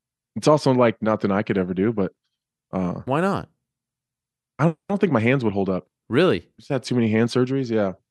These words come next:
Speaker 1: The doctors say they can probably only fix e-, each one, maybe one more time. So.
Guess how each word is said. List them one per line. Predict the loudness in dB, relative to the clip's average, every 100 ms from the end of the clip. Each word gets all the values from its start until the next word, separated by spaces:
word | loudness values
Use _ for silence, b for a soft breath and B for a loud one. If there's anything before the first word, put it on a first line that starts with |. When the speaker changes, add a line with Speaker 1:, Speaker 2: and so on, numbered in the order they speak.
| _ _ _
Speaker 1:
The | -2
doctors | 2 2 0 0
say | 2
they | 2
can | 0
probably | 0 0 0
only | -2
fix | -2 -2 -4 -6 -8
e-, | -10 -8
each | -6
one, | 0 0 0 -4 -12 _ 2
maybe | 4 4 2
one | 0 -2
more | -4
time. | -4 -4 -4 -10 _ _ _ _ _
So. | -4 -2 -2